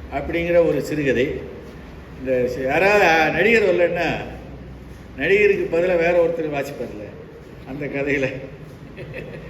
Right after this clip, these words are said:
அவங்க கா-, நேற்று காலையிலே கூப்பிட்டு சொல்லிட்டாங்க, "சார், எப்படியா பண்ணிடுங்க சார், வேற வழி இல்லை" அப்படின்னு. அவங்க தாத்தா ஹாஸ்பிட்டல் வந்துடுவாங்க. இருந்தாலும் அந்த அங்கன அவங்களே சொல்ல சொல்லுவோம். அதுக்கு முன்னால அந்த கதையை விட்டுவிடக்கூடாது என்பதற்காக,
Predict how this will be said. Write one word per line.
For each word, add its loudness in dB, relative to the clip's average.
அவங்க -2
கா-, 2
நேற்று 2
காலையிலே 2
கூப்பிட்டு -4
சொல்லிட்டாங்க, -2
"சார், -2
எப்படியா 0
பண்ணிடுங்க -4
சார், -2
வேற -10
வழி -2
இல்லை" 0
அப்படின்னு. -6
அவங்க -6
தாத்தா -8
ஹாஸ்பிட்டல் -6
வந்துடுவாங்க. -6
இருந்தாலும் 0
அந்த -4
அங்கன 2
அவங்களே 2
சொல்ல 2
சொல்லுவோம். 4
அதுக்கு 2
முன்னால 2
அந்த 0
கதையை 2
விட்டுவிடக்கூடாது 0
என்பதற்காக, -4